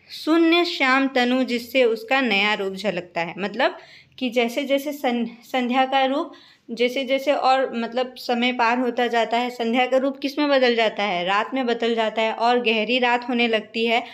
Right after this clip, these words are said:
और वह एक नया रूप झलकता है। मतलब वह संध्या के वक्त से क्या होता है, रात का समय हो जाता है। और रात के समय जैसे आने पर चंद्रमा अपनी सूर-, अ, रोशनी से सबको क्या करती है,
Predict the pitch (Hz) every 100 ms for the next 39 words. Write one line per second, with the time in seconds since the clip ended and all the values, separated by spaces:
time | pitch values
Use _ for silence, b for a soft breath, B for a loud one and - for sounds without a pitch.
0 | B B - 226 226 262 254 294 339 -
1 | _ 226 226 220 254 302 262 226 226 208
2 | 190 202 185 190 202 226 254 339 370 -
3 | - 240 233 247 247 262 262 262 285 285
4 | 277 277 294 370 370 240 226 226 247 247
5 | 220 220 214 196 190 185 175 175 B B
6 | B 202 208 214 220 254 262 254 247 233
7 | 226 262 247 247 247 277 381 - 269 233
8 | 220 233 269 254 262 403 453 - _ -
9 | 240 240 - - - 190 190 190 214 214
10 | 247 247 269 277 233 226 262 269 262 247
11 | 240 262 277 359 - -